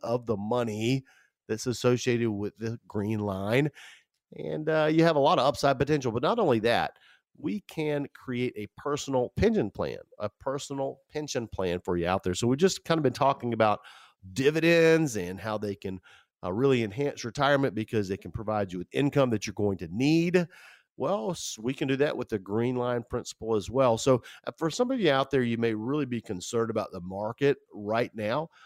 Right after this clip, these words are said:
uh, which I think probably everybody should be in general. Um, you know, so if that's on your mind, I mean, if you're really concerned about what can you be doing, well, all you need to do is just call and ask about the Green Line Principle, eight hundred nine four zero six nine seven nine.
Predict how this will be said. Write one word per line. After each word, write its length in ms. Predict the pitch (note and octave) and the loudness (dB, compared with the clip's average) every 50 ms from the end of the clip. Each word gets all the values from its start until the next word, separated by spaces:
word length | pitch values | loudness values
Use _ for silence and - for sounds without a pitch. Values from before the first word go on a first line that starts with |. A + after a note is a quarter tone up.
| _ _ _ _ - | _ _ _ _ -12
uh, 180 | - A#2+ C#3 | -6 -4 0
which 180 | C#3+ D3 - - | 0 2 2 2
I 60 | C3+ | 2
think 240 | B2+ D#3 D#3+ D3+ - | 2 2 0 0 0
probably 300 | - A2+ A#2+ G#2 G#2 G2+ | -2 -4 -2 -2 0 0
everybody 300 | A2+ A#2 A2 G#2+ F#2+ F#2 | -2 0 0 -2 -2 -2
should 280 | - - - G#2+ G2 F#2 | -4 -4 -6 -6 -4 -4
be 240 | A2+ B2 D#3+ E3+ - - - _ _ _ | -6 -6 -6 -8 -10 -16 -20 _ _ _
in 180 | G2+ G#2 A2+ A2+ | -8 -8 -8 -8
general. 500 | G2 F2+ F#2 F2 F#2+ G#2+ A#2 C#3+ D#3 - _ - - _ _ _ _ | -8 -8 -8 -6 -2 0 0 0 0 -2 _ -16 -20 _ _ _ _
Um, 420 | - D#3+ D#3+ E3 E3 E3 E3 D#3+ - _ _ _ _ | -6 -4 -2 -2 -2 -2 -4 -8 -14 _ _ _ _
you 120 | D3+ F3 | 0 2
know, 120 | G3 G3+ F3 | 2 2 2
so 240 | - - E3+ D#3 - - | 4 4 4 4 4 0
if 140 | D3+ - - | -6 -4 -2
that's 300 | A3 B3 B3+ B3 - A#3+ | -2 -2 0 0 2 2
on 140 | G#3+ F3 | 4 4
your 100 | C#3+ B2 | 4 4
mind, 280 | A#2+ A2+ A#2 A2+ A2 G#2+ | 4 4 2 2 2 2
I 40 | A2+ | 2
mean, 160 | A#2 A#2+ A#2+ | 0 0 0
if 100 | B2+ - | 0 -2
you're 120 | F3+ G3 | -4 -2
really 160 | F#3+ F3+ C#3 A2+ | 0 0 0 0
concerned 500 | - G2+ G2 - - A#2 A2+ A2+ A2 A2 | -2 -8 -14 -10 -6 -4 -2 -2 -2 -2
about 260 | G2+ G2+ G2 D#2+ D2+ | -2 -4 -4 -4 -6
what 380 | G#2 G#2+ A2+ C3 C#3 - - - | -6 0 2 2 2 2 0 -2
can 300 | - C3 B2 B2+ B2+ A#2+ | -2 0 0 2 0 0
you 80 | A2 | -2
be 160 | G2+ G#2+ G#2+ F#2+ | 0 -2 -2 0
doing, 320 | G2+ G#2+ G#2+ A#2 B2+ B2+ | 2 2 2 2 2 2
well, 160 | A#2 A2 B2 | 2 2 0
all 180 | A2+ E2+ F#2 G2+ | 2 0 0 0
you 60 | G#2 | 0
need 140 | G#2 G#2 G2 | -2 -4 -4
to 60 | F#2 | -2
do 140 | G2+ G#2+ G2+ | -2 -2 -4
is 80 | F2+ | -4
just 220 | E2 F#2 F2 - - | -4 -6 -8 -4 0
call 400 | A#2+ A#2 A#2+ A#2+ A2 G#2 - - - - - _ _ _ - | 2 4 4 4 4 2 0 -2 -8 -18 -20 _ _ _ -6
and 120 | F2+ G2 G#2+ | -4 -2 0
ask 280 | A#2+ B2+ C#3 - - | 0 0 -2 -2 -2
about 260 | B2 C3 C3+ - - - | 0 0 0 0 -2 -8
the 80 | A#2 | -12
Green 480 | G#2+ F#2+ A#2 C#3 D3 D#3 E3 E3+ E3+ E3 - - C3 | -10 -6 -6 -4 -4 -2 -2 -2 -2 -2 -4 -4 -4
Line 520 | B2+ C3 C3+ C#3 D3+ D#3 D#3 D#3 E3 D#3+ - - - _ | -2 0 0 0 0 0 -2 -2 -2 -4 -4 -6 -12 _
Principle, 680 | - - F3 G3+ - - F#3+ - - D3 A#2+ F#2+ - - _ - | -10 -6 -6 -6 -4 -4 -6 -4 -2 -2 -2 -2 -4 -6 _ -4
eight 180 | B2+ D3+ D3 | -4 -4 -2
hundred 320 | C#3 D#3+ D#3+ D#3 D3 B2+ B2 | -2 -2 -2 -2 -2 0 0
nine 260 | B2 B2+ C#3 C#3 C3+ - | 0 0 0 -2 -4 -6
four 200 | C3 B2+ B2+ B2+ | -6 -4 -4 -4
zero 320 | A2 A#2 B2+ B2 A#2 G#2+ | -4 -2 0 2 2 2
six 380 | G#2+ - - B2 A#2 - - - | 0 -2 -4 -6 -6 -6 -6 -4
nine 300 | A2+ G#2+ G#2 G#2 G#2 G2+ | -2 -2 0 0 -2 -2
seven 480 | G2 - - A2 G#2+ G#2+ F#2+ G#2 G2 G2 | -4 -4 -4 -2 -2 -2 -4 -4 -6 -4
nine. 320 | F#2+ F2+ F#2 F#2 F#2 F#2+ | -4 -4 -4 -4 -6 -8